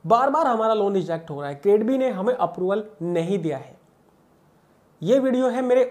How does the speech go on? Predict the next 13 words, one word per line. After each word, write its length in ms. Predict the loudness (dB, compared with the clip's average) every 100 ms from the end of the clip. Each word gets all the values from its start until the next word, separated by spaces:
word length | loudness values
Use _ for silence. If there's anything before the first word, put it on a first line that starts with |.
| 0
उन 140 | -2
भाइयों 260 | -2 0 2
के 100 | 0
लिए 200 | -2 -4
जिनको 580 | -6 -4 -4 -2 0 2
लोन 360 | 2 0 -2
अप्रूवल 380 | -4 -2 -2 0
नहीं 220 | -2 -4
मिलता 300 | -4 -4 -4
है 100 | -6
क्रेडिट 400 | -6 -6 -4 -4 -4
बी 220 | -2 -2
में। 140 | -4